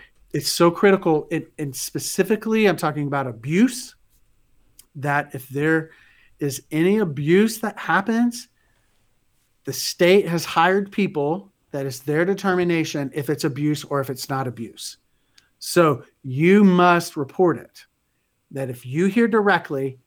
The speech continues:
that abuse has happened, then you must report that that abuse happened. Now,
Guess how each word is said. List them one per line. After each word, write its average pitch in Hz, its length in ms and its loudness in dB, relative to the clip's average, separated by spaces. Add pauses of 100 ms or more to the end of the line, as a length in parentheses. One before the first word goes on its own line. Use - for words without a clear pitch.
(100)
that 123 140 -6
abuse 139 400 -2
has 202 120 -6
happened, 120 600 -4 (500)
then 139 260 -4
you 156 460 2
must 170 340 2
report 156 640 2
that 139 180 -6
that 147 180 -2
abuse 131 320 -8
happened. - 520 -12 (580)
Now, 143 280 0